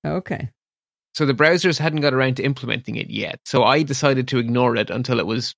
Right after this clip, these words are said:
Speaker 2: fully baked.
Speaker 1: Okay.
Speaker 2: It's now well baked.
Speaker 1: Isn't there another E S n-, already now?
Speaker 2: There is
Speaker 1: Twenty seventeen
Speaker 2: a
Speaker 1: or
Speaker 2: few
Speaker 1: something?
Speaker 2: more, actually, 'cause they're, they've started num-, naming them after the years instead of after numbers. So we're now on E S twenty nineteen came out a few months ago, but that's not well supported in browsers yet.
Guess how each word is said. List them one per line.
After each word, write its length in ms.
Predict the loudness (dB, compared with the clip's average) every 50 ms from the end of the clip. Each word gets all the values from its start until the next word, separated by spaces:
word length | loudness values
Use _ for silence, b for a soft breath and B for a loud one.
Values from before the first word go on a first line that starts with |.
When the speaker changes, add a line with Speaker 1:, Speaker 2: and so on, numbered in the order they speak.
| _ -14
Speaker 2:
fully 300 | -2 0 2 2 2 2
baked. 500 | 0 -2 -4 -4 -8 -14 -12 -12 -14 -14 _ _ _ _ _ _ _ _ _ _ _ _ -8
Speaker 1:
Okay. 400 | -8 -8 -6 -8 -10 -10 -12 -16 _ _ -2
Speaker 2:
It's 180 | -2 -2 2 0
now 140 | 0 0 4
well 200 | 4 4 4 4
baked. 400 | 0 -4 -4 -6 -16 -20 -20 _ _ _ _ _ _ _ _ _ _
Speaker 1:
Isn't 240 | -8 -4 -2 -2 0
there 160 | 0 0 0
another 360 | 2 0 0 -2 -2 -2 -2 -2
E 160 | -2 -2 -2
S 240 | -2 -2 -4 -6 -8
n-, 120 | -10 -10 -6 -4
already 380 | -4 -2 0 0 0 -2 -2 -2
now? 260 | -4 -4 -4 -6 -8 _ _ _ _ _ _ _ _ _ _ _ _ _ _ _ _ -8
Speaker 2:
There 360 | -2 2 4 4 6 4 4
is 680 | 4 4 4 4 4 4 4 4 2 2 2 2 0 0 _ _ _ _ _ _ _ -14 -10
Speaker 1:
Twenty 160 | -8 -8 -8
seventeen 560 | -8 -8 -8 -6 -4 -4 -6 -6 -6 -4 -4
Speaker 2:
a 40 | -4
Speaker 1:
or 20 | -2
Speaker 2:
few 80 | -4 -6
Speaker 1:
something? 220 | -8 -6 -6 -4 -4
Speaker 2:
more, 220 | -4 -4 -2 -4
actually, 340 | -4 -6 -6 -10 -8 -8 -8
'cause 300 | -4 -4 -6 -4 -4 -2
they're, 240 | 2 2 4 2 2
they've 180 | 2 0 0
started 340 | 2 2 2 2 4 2 2
num-, 360 | 2 2 2 2 2 2 2
naming 320 | 4 4 4 4 4 4 4
them 120 | 4 4
after 240 | 4 2 2 0 0
the 120 | 0 0
years 420 | 0 2 4 4 4 4 2 2 0
instead 240 | -2 0 0 0 2
of 80 | 2
after 240 | 2 0 0 -2 -2
numbers. 400 | -2 0 0 0 0 0 0 -2
So 180 | 0 0 2 2
we're 60 | 4
now 240 | 4 4 4 4 4
on 120 | 4 2 0
E 200 | 0 2 2 2
S 140 | 2 0 -4
twenty 420 | -4 -2 -2 0 2 0 0 0 0
nineteen 720 | 0 0 0 2 2 2 2 2 0 2 2 2 2 2
came 160 | 0 0 0
out 100 | 0 0
a 40 | 0
few 160 | 0 0 -2
months 260 | 0 2 0 0 0 0
ago, 160 | 0 0 0
but 120 | 0 0 0
that's 180 | 0 0 0
not 140 | -2 0 2
well 140 | 2 0 0
supported 340 | 0 2 0 2 2 0 -2
in 100 | 0 0
browsers 420 | 0 0 0 -2 -4 -8 -8 -6
yet. 220 | -6 -8 -8 -8